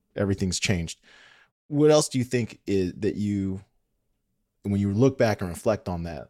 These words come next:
like, you, you, you think that whether you possess it yourself or you would encourage other leaders to develop, like, what helps through crisis? Because that's the thing is, like, when, when I'm looking to my,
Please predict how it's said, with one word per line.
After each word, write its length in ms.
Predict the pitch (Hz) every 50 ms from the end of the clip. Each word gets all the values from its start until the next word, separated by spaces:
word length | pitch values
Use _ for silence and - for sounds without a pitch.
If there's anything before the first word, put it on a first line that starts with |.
| - _ _ -
like, 200 | 98 98 92 -
you, 140 | 117 113 104 - - _
you, 540 | - 110 113 117 113 110 107 - - 101 90 _ _ -
you 140 | 120 120
think 340 | 117 - 123 110 104 95 -
that 300 | 104 95 92 90 - - _ _ _ _ _ _ _ _ _ _ _
whether 240 | - 113 113 110 107
you 200 | 98 95 104 113
possess 380 | 104 - 101 - 127 117 110 -
it 40 | 90
yourself 420 | 95 - - 143 143 143 139 -
or 60 | 87
you 180 | 95 101 101 98
would 140 | 98 85 87
encourage 440 | 87 90 - - 135 120 110 101 - -
other 220 | 107 113 113 107
leaders 340 | 101 104 107 107 104 98 -
to 100 | - 92
develop, 380 | 87 82 104 110 113 117 -
like, 120 | 95 85 80
what 260 | 95 110 135 147 143
helps 480 | 139 - - - 123 104 - - - -
through 300 | - - 98 98 92 82
crisis? 680 | - - - 82 80 80 76 - - 58 50 - - - _ - - - _ _ -
Because 400 | 117 113 - 127 110 92 - - - - - - - - _ _ _ -
that's 240 | - 123 135 - -
the 100 | - 104
thing 260 | - 135 131 120 98
is, 140 | 90 82 -
like, 120 | 90 80 -
when, 360 | 95 101 95 92 92 87 - -
when 240 | 87 95 95 92 95
I'm 220 | 92 113 120 120
looking 280 | 120 110 - 104 104 92
to 100 | - 101
my, 160 | 98 92